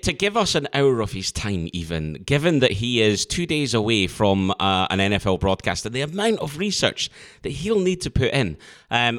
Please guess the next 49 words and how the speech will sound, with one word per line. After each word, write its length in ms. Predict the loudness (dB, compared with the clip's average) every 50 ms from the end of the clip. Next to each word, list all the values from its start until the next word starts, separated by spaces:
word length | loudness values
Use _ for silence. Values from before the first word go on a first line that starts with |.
| 0 2
absolutely 1300 | 2 2 2 0 -2 -2 -2 0 0 0 -2 0 0 0 0 0 0 0 0 0 -2 -2 -4 -6 -10 _ _ _ _ -20 -8
brilliant 480 | -2 2 2 4 4 4 4 2 0
to 80 | 0 -4 -4
speak 240 | -4 -4 -4 -4
to 80 | -2 -2
him. 100 | -2 -2 -2
And 160 | 0 0 -2 -2 -6 _ _ _ -14
very 420 | -14 -4 0 2 2 2 2 2 0
indulgent 560 | 0 0 2 2 2 2 2 2 0 0 0 2
on 60 | 2
our 120 | 2 2 2
side. 140 | 2 0 -2 -2 -6 -4
And, 100 | -4 -4 -4
y-, 60 | -6 -10 -14 -16 -10
you 100 | -6 -2
know, 100 | 0 0 2
you 100 | 2 2
mentioned 320 | 2 2 0 -2 0 2
there 160 | 2 4 4
about, 320 | 4 4 4 2 2 0 -2
you 60 | 0
know, 120 | 0 0 0
people 300 | 0 0 0 0 0 -2
can't 200 | -2 -2 -2 0
commentate. 380 | 2 0 0 0 -2 -2 -4 -6 -12 -8 _ 0
I 160 | 0 2 2
can't 340 | 2 2 0 0 0 0 -2
commentate, 520 | -2 -2 -2 -2 -4 -6 -8 -10 -10 -12 -16 -6 _
right? 220 | 0 0 0 0 -4 -6 -2
Now, 200 | 0 2 2 4 4 2 2
I, 40 | 0 -4 0 0
I'm, 200 | 0 0 0 -4 -10 -18 _ -14 -14 -8 -4 -4
I've 120 | -2 -2
been 100 | -2 0
working 240 | 0 0 2 2 2
on 140 | 2 4 2
it, 100 | 0 -2 -8 -16 -20 -20 -10 _ 0
and 120 | 2 2
I 160 | 4 4 2
hope 320 | 0 2 0 0 0 4 4
one 200 | 2 2 4 2
day 140 | 2 0 0
to 140 | 0 -2 -4
be 280 | -2 0 0 2 2 2
in 60 | 2
a 40 | 2
better 180 | 0 0 0 -2
position 400 | -2 -2 0 -2 -2 -2 -2 0
to, 180 | 2 0 0